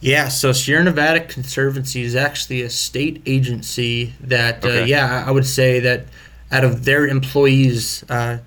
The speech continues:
Speaker 1: very, very low percentage, you know, are hunters or know anything about hunting. Um,
Speaker 2: Right.
Speaker 1: so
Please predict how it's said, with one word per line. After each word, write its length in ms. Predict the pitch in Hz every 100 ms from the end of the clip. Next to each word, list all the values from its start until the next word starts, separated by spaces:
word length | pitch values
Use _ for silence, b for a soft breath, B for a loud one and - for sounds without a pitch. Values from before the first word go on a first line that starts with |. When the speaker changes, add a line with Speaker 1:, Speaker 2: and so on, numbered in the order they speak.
| _ -
Speaker 1:
very, 400 | 120 139 151 147
very 240 | 127 139
low 180 | 131 131
percentage, 760 | 131 120 135 131 123 117 - -
you 80 | 120
know, 140 | 117 117
are 120 | 110
hunters 360 | 131 147 131 123
or 80 |
know 240 | 120 123 123
anything 320 | 120 117 120
about 300 | 113 127 123
hunting. 440 | 120 120 117 117 B B B B
Um, 80 | 127
Speaker 2:
Right. 460 | 120 117 107 107 110 - - -
Speaker 1:
so 280 | 147 135